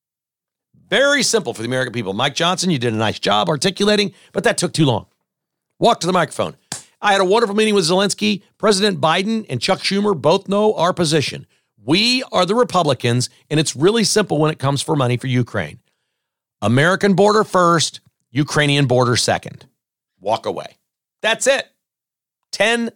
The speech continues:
seconds at the microphone. Americans will get it.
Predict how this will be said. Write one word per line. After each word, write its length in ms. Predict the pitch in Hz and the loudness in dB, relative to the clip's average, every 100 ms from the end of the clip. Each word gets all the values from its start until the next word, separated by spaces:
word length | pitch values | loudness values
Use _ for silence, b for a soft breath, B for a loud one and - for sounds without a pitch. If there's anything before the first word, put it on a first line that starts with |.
| _ | _
seconds 640 | - 190 180 107 78 - - | -2 0 0 -2 -4 -8 -6
at 100 | 117 | -2
the 80 | 117 | 0
microphone. 600 | 117 101 95 87 80 - _ _ _ _ _ | 0 -2 -6 -8 -10 -14 _ _ _ _ _
Americans 420 | 101 135 151 151 | -2 0 0 -2
will 140 | 127 139 | 0 0
get 240 | 143 143 | 2 2
it. 160 | 117 | 0